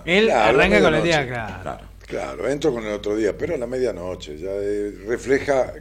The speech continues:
Speaker 2: que todavía no empezó el día nuevo.
Speaker 3: Perfecto.
Speaker 2: Entonces es más fácil así.
Speaker 1: Ujú.
Speaker 2: Que se, me, me, me arreglo mejor así.
Speaker 1: No, muy bien.
Speaker 3: La que
Speaker 2: Claro,
Speaker 3: va a ser
Speaker 2: que no es ninguna hora, es la medianoche.
Speaker 1: Es la medianoche, exactamente.
Speaker 2: Claro, no es ni las doce ni las once, la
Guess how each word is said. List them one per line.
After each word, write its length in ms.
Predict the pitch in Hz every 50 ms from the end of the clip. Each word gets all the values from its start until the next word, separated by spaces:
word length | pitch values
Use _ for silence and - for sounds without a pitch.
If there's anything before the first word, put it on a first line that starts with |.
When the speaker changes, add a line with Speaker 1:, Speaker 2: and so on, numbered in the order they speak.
| -
Speaker 2:
que 100 | - 95 92
todavía 260 | - 104 104 113 110
no 80 | 110 107
empezó 280 | 104 98 95 - 98 95
el 40 |
día 140 | 92 90 85 80
nuevo. 320 | 82 82 78 71 67 - - -
Speaker 3:
Perfecto. 340 | - - - - - 67 -
Speaker 2:
Entonces 220 | - - - - 101
es 60 | 87 82
más 100 | 80 78
fácil 280 | - 78 - - 71 64
así. 180 | - - - -
Speaker 1:
Ujú. 920 | - - - - - - - - - - - 101 101 90 90 90 87 85 -
Speaker 2:
Que 120 | - 82
se, 200 | 78 - - 60 - -
me, 80 | 69 73
me, 280 | 76 73 73 85 90 90
me 120 | 90 90 90
arreglo 360 | 92 92 98 110 104 101 95
mejor 280 | 87 78 - - 87 80
así. 220 | 73 - - - - - -
Speaker 1:
No, 140 | 135 139 156
muy 140 | 156 131 98
bien. 300 | 76 65 - - - - - - - - - - - - - - - - -
Speaker 3:
La 120 | 69 71
que 100 | 69 - 147
Speaker 2:
Claro, 100 | 131 87
Speaker 3:
va 60 | 90
a 40 | 107
ser 220 | 98 98 92 92
Speaker 2:
que 100 | 107 127
no 100 | 143 175 185
es 40 | 180
ninguna 440 | 180 175 170 170 175 190 190 190 180
hora, 340 | 165 139 117 98 87 82 82 - - 123 -
es 120 | - 123 120
la 100 | 127 127
medianoche. 540 | 127 135 135 131 127 123 110 92 - - - - - -
Speaker 1:
Es 100 | - 165
la 100 | 185 190 175
medianoche, 560 | 175 165 160 151 143 131 113 110 - - 123
exactamente. 520 | 135 156 185 180 156 139 113 - - -
Speaker 2:
Claro, 160 | 76 76 - - 95
no 60 | 95
es 60 | -
ni 80 | - 101
las 180 | 98 92 92
doce 380 | - 117 117 113 - - 101 92
ni 80 | 87 82
las 240 | 80 80 80 - 104
once, 320 | 107 107 104 101 - -
la 60 | -